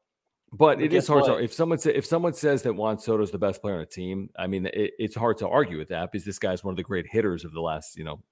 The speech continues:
Speaker 1: fifty years.
Speaker 2: And guess what? Tatis might be better than both of them. <laughs>
Speaker 1: Could be. Yeah, all these guys can carry teams. I mean, you just saw it
Speaker 2: Yeah.
Speaker 1: tonight. I mean, all these guys can carry teams.
Speaker 2: Right.
Speaker 1: Um, so Pseudonym two eight four says, uh, "I would <laughs> follow this man into hell," talking about Juan Soto.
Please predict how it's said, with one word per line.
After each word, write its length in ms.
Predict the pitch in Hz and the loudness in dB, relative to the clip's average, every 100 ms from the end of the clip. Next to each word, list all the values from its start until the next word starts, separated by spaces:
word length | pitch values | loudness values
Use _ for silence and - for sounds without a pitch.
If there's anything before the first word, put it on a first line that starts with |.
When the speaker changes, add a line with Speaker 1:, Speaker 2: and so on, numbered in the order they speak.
| _ | _
Speaker 1:
fifty 340 | - 123 - 82 | -4 -4 -4 -6
years. 460 | 87 104 76 - _ _ _ _ _ _ _ _ _ - | -2 -2 -4 -12 _ _ _ _ _ _ _ _ _ -16
Speaker 2:
And 100 | 110 | -6
guess 240 | 113 110 | -4 -4
what? 280 | - 90 73 _ _ _ _ _ _ | -4 -6 -6 _ _ _ _ _ _
Tatis 540 | - 113 110 - 123 123 | -2 0 0 -6 -8 -6
might 180 | 117 | -8
be 140 | 101 107 | -6 -10
better 320 | 85 95 107 | -8 -6 -6
than 160 | 104 104 | -6 -6
both 260 | 87 73 | -6 -6
of 80 | 76 | -12
them. 180 | 73 69 _ - | -18 -20 _ -20
<laughs> 240 | - - - | -20 -16 -6
Speaker 1:
Could 160 | 175 | -4
be. 200 | 269 269 214 _ - | -4 -8 -12 _ -20
Yeah, 280 | 87 98 110 | -10 -4 -2
all 200 | 165 233 | 4 4
these 160 | 156 | 4
guys 200 | 117 92 | 0 -4
can 120 | - | -6
carry 280 | 78 101 76 | -8 -6 -6
teams. 420 | - 98 78 - | -6 -6 -6 -8
I 40 | 82 | -6
mean, 100 | 90 | -4
you 60 | 98 | -2
just 180 | 110 | -2
saw 140 | - 92 | 0 0
it 60 | |
Speaker 2:
Yeah. 40 | 85 | 0
Speaker 1:
tonight. 300 | 92 80 80 | -2 -4 -6
I 60 | 90 | -4
mean, 120 | 98 | 2
all 120 | 120 | 4
these 140 | 101 - | 2 -2
guys 180 | 80 | -6
can 140 | - - | -8 -12
carry 240 | - 78 | -8 -8
teams. 340 | - 87 78 - _ _ - | -6 -8 -8 -10 _ _ -12
Speaker 2:
Right. 240 | 95 80 - _ | -6 -6 -8 _
Speaker 1:
Um, 400 | 101 104 104 101 - | 0 6 6 4 0
so 220 | - 143 | 6 8
Pseudonym 380 | 139 160 165 151 | 8 4 4 2
two 180 | - 147 | 8 8
eight 100 | - | 8
four 220 | 151 147 | 6 4
says, 320 | 131 98 95 | 4 0 6
uh, 100 | 120 | 6
"I 120 | 113 117 | 8 6
would 140 | 117 | 4
<laughs> 80 | - | 2
follow 200 | 123 156 | 0 2
this 140 | 131 | 2
man 220 | 127 127 | 4 4
into 200 | 110 104 | 2 -2
hell," 400 | 90 107 110 82 | 0 6 6 4
talking 260 | 87 98 90 | -2 -4 -2
about 220 | 85 76 | -4 -4
Juan 180 | 80 78 | -6 -10
Soto. 540 | - 90 78 76 90 | -10 -8 -6 -6 -10